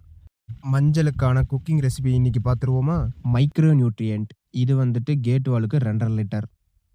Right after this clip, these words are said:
அதாவது கேட் வாலுக்கு ஒரு லிட்டர். அ, நம்ம வந்துட்டு ரெண்டு, ரெண்டு கேட் வால் விடுறதுனால ரெண்டரை லிட்டர். அதுக்கப்புறம் பார்த்தீங்கன்னா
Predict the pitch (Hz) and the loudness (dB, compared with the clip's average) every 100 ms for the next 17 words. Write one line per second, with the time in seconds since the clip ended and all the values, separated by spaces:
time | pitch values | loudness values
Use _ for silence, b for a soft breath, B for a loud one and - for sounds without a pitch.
0 | _ _ 110 131 123 143 127 127 139 135 | _ _ -2 0 2 0 2 0 2 0
1 | 143 120 123 135 110 139 - _ _ _ | 2 0 2 2 2 -2 -4 _ _ _
2 | _ 139 131 127 123 127 131 127 135 143 | _ -4 0 0 0 0 2 0 0 2
3 | 127 131 139 127 135 143 139 131 120 120 | 2 4 4 4 2 2 2 2 2 0
4 | 120 151 165 113 110 107 104 101 - - | 0 0 0 -2 -2 -4 -4 -6 -10 -12
5 | - - - 120 147 143 160 160 135 123 | -16 -18 -6 -2 0 0 0 0 0 -2
6 | 123 123 120 | 0 0 -2